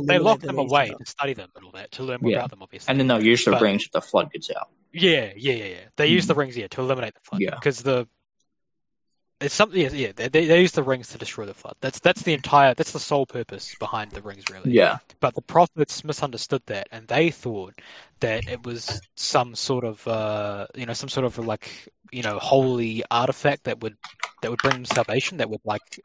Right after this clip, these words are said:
Speaker 1: ascend them, essentially.
Speaker 3: Oh.
Speaker 2: Mm-hmm.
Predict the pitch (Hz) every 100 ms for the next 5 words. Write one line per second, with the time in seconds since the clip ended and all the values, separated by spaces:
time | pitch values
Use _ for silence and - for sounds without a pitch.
0 | - - 113 127 139 147 135 - 147 160
1 | 185 202 - - - _ _ 120 117 131
2 | 139 135 123 117 - _ 156 156 156